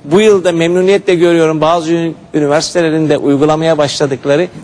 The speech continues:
kariyer bursu. Yani belli bir kapitali biz her ay öğrencilerimizin hesabında biriktiriyoruz.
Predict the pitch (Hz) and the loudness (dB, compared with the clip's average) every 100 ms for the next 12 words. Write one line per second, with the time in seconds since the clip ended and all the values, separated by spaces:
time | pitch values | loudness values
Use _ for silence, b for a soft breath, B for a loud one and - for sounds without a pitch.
0 | - - 160 170 170 151 113 - - 87 | -8 -2 2 2 2 -2 -6 -6 -10 -12
1 | B B - 135 165 170 160 139 B - | B B -4 0 0 0 -2 -6 B -2
2 | 175 185 190 - 165 180 175 156 147 160 | 0 0 -2 -2 -6 -4 -4 -2 -6 -6
3 | - - - - 170 180 147 147 180 B | -8 -12 -20 -4 0 2 0 -2 -8 B
4 | B - 139 160 165 147 156 151 139 139 | B -2 0 0 -2 -2 -2 -2 -2 -4
5 | 147 - 156 151 143 127 127 - 135 156 | -2 -2 -2 -2 -2 -2 -4 -2 0 2
6 | 185 190 - | 0 -4 -8